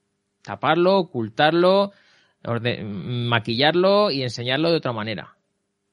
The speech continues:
Y entonces me recuerda muchísimo, conforme se están desarrollando los días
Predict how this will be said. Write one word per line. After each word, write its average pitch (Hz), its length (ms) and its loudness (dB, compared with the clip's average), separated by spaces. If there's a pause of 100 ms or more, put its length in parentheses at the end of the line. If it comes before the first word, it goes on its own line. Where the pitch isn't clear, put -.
Y 123 80 -2
entonces 127 280 2
me 131 140 2
recuerda 151 360 6
muchísimo, 190 540 4
conforme 151 380 0
se 160 80 0
están 160 220 0
desarrollando 160 560 4
los 110 180 0
días 175 400 4